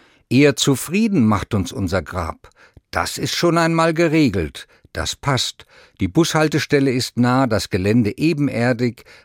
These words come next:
rollatortauglich. Wir haben alle Gestaltungsmöglichkeiten, Erdbestattung, Urnenbestattung, beides möglich, eine Grabplatte erlaubt, minimale Grabpflege also. Unsere Grabstätte, ein schönes Fleckchen Erde,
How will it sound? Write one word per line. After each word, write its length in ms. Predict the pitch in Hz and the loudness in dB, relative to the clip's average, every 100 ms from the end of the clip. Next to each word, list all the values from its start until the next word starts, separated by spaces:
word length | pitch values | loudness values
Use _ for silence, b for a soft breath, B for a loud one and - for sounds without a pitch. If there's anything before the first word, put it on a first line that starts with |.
| - | -4
rollatortauglich. 1300 | 143 143 156 170 110 90 - 90 85 - 73 - - b b b b | 0 2 2 0 -2 -4 -4 -6 -6 -10 -14 -14 -20 b b b b
Wir 160 | - 95 | -2 0
haben 220 | 101 98 | 0 0
alle 200 | 117 113 | 0 0
Gestaltungsmöglichkeiten, 1600 | 98 - 123 160 165 143 - 143 135 131 - 123 117 - 107 | 0 0 0 2 0 -2 0 0 0 -4 -2 -2 -2 -2 -4
Erdbestattung, 840 | - 151 147 131 - 123 - 117 120 | -2 -2 -2 -6 -2 -4 0 -2 0
Urnenbestattung, 840 | 160 147 131 - 139 120 131 110 | 0 0 0 -2 -2 0 0 0
beides 380 | 98 104 87 80 | 0 0 -2 -2
möglich, 500 | 151 147 - 127 - B B B B | 0 0 0 -2 -2 B B B B
eine 180 | 123 117 | 0 2
Grabplatte 800 | 82 87 131 - - 139 131 135 | 0 0 -2 -2 -6 -2 -2 0
erlaubt, 640 | 98 104 127 139 139 - b b - | -2 0 2 0 0 -8 b b -6
minimale 640 | 92 120 156 143 120 143 | 0 2 4 2 2 0
Grabpflege 800 | 139 - 95 85 - 87 78 85 | -2 -4 -4 -4 -6 -6 -6 -8
also. 400 | 82 80 - 80 - _ _ _ b b b b b b | -10 -10 -12 -16 -20 _ _ _ b b b b b b
Unsere 360 | - 120 127 160 | -4 -2 0 -2
Grabstätte, 800 | 135 131 135 - - 104 - 104 | 0 0 0 0 -2 -2 -2 -2
ein 140 | 107 | -2
schönes 500 | - - 190 190 180 | -2 0 2 2 -2
Fleckchen 460 | - 139 123 139 135 | -2 -4 -2 -4 -2
Erde, 340 | 95 92 82 | -2 -4 -6